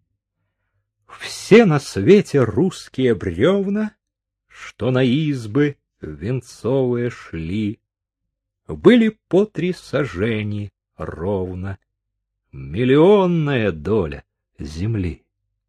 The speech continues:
Непонятно, чего это ради, мужик в Вологде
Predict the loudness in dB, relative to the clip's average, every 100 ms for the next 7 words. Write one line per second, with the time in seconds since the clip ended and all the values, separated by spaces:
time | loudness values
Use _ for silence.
0 | _ _ _ _ _ _ _ _ _ -14
1 | -8 0 2 4 4 6 4 4 4 2
2 | 0 -14 -16 -6 0 4 4 2 -2 -6
3 | -6 -4 -4 -6 -10 -20 _ _ _ _
4 | -18 -8 -2 0 4 6 6 2 -16 _
5 | -14 -12 -12 -4 2 4 4 0 2 2
6 | 2